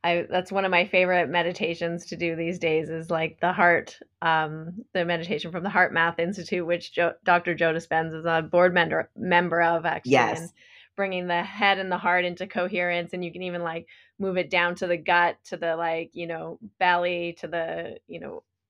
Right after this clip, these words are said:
Speaker 1: pelvic floor, and, like, bringing everything into coherence and doing that just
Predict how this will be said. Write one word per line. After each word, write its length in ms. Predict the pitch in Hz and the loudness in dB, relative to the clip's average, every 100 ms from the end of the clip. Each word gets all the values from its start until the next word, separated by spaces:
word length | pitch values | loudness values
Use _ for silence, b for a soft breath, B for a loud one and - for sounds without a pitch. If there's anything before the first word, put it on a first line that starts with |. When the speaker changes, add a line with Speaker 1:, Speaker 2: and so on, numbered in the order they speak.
| - | -2
Speaker 1:
pelvic 360 | 208 190 185 | 4 6 4
floor, 520 | 185 190 185 185 185 180 | -2 2 6 8 8 6
and, 160 | 170 | 4
like, 300 | 170 170 170 | 2 0 -2
bringing 400 | - 190 190 180 | 0 2 2 0
everything 400 | 175 175 208 175 | 2 2 0 0
into 220 | 170 165 | -2 -2
coherence 640 | 208 190 196 170 170 165 170 | 0 2 4 4 4 2 -2
and 120 | 170 | 0
doing 360 | 175 170 175 175 | 4 6 6 6
that 260 | 165 156 | 4 2
just 380 | - 170 175 - | 2 2 0 -12